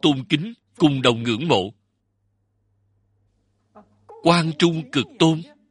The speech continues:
Phật trung chi dương. Hay nói cách khác, bạn là học trò thật, đệ tử thật của A-di-đà Phật.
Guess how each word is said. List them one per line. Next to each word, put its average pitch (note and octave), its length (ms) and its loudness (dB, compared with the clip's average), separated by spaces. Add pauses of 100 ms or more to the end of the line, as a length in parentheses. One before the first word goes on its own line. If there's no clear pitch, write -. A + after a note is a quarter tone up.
(560)
Phật C3+ 240 0 (200)
trung D#3 420 -2 (100)
chi D#3+ 240 0
dương. C#3+ 200 4 (1900)
Hay A#2 120 0
nói A#2+ 120 -2
cách D3+ 160 -6
khác, G3 260 -8 (480)
bạn A2+ 340 2
là A2+ 120 -2
học A2+ 220 -6
trò G#2+ 240 4
thật, A#2+ 220 -6 (280)
đệ B2+ 260 0
tử A#2 280 -4
thật C3 180 -4 (320)
của A2 340 -4 (160)
A-di-đà A#2+ 520 -4
Phật. F2+ 240 -10